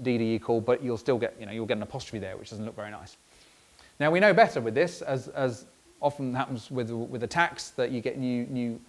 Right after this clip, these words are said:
attack vectors. So imagine that someone's looked at the original device or just heard about it and just thought, "Okay, right, we just need to sort of sort out this,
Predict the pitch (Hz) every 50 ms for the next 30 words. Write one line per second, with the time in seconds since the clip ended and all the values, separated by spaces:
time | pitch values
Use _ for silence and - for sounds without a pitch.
0 | - - 123 - 123 123 127 127 151 156 143 - - 160 151 151 - - - -
1 | - - - - - - - 175 180 190 226 - 180 214 202 190 165 151 - 180
2 | 170 160 151 139 - - - 151 - - 160 139 - 170 143 135 139 135 139 123
3 | 135 131 123 123 147 156 156 139 - 139 120 120 113 107 120 110 - - - 185
4 | - - - - - 117 131 147 151 143 135 143 143 143 135 131 131 123 117 -
5 | - 139 156 208 208 - - 135 131 131 135 131 131 139 147 147 139 - 143 127
6 | 123 113 - 135 120 113 - - 139 123 - 131 123 120 123 107 -